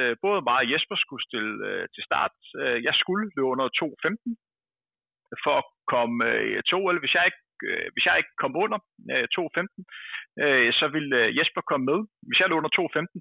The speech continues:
så skulle Jesper løbe under to femten for at komme, øh, til O L. Øh, så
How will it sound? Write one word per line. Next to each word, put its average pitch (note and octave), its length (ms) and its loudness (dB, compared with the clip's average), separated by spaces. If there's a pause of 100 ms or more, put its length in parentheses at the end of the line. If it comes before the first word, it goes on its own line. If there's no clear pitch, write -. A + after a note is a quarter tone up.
så E3 120 0
skulle E3+ 280 -2
Jesper C#3+ 220 0
løbe C3+ 160 0
under C3 180 -4
to D3 60 -2 (120)
femten B2+ 300 -4
for B2+ 80 -2
at - 120 -6
komme, A#2+ 160 -4 (240)
øh, G2 420 -2 (100)
til A#2 160 0
O - 40 -12 (140)
L. G2 40 -18 (840)
Øh, B2 340 2 (800)
så C#3+ 120 4